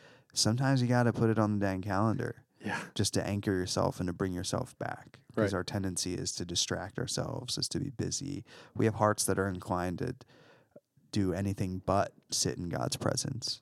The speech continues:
Speaker 2: Hmm.
Speaker 1: So the, the reality is we're sinful and we don't naturally want to do that
Speaker 2: Right.
Speaker 1: most of the time, right? Um, and even if we do for seasons, our sin leads us in the other direction
Speaker 2: Right.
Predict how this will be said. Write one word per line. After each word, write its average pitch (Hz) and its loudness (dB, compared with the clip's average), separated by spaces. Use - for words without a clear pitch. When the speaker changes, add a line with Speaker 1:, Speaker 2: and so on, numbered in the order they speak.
Speaker 2:
Hmm. 107 -4
Speaker 1:
So 101 4
the, 98 4
the 101 2
reality 107 6
is 87 0
we're 95 2
sinful 87 2
and 87 -6
we 101 2
don't 104 2
naturally 92 -2
want 90 -2
to - -6
do 87 -2
that - -4
Speaker 2:
Right. 92 2
Speaker 1:
most 98 2
of - -4
the - -6
time, 92 -6
right? 104 -4
Um, 67 -6
and 107 2
even 101 2
if 90 -6
we 104 0
do 95 0
for 85 -4
seasons, 90 -2
our 85 -4
sin 90 -2
leads 90 -6
us 90 -2
in 87 -2
the 87 -4
other 85 -4
direction 92 -6
Speaker 2:
Right. - -4